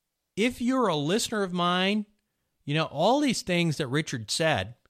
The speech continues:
well, they actually sound pretty familiar, don't they? Well, it's because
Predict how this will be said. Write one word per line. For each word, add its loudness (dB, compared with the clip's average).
well, -6
they 0
actually -2
sound -2
pretty 2
familiar, -2
don't -4
they? -18
Well, -2
it's -8
because -2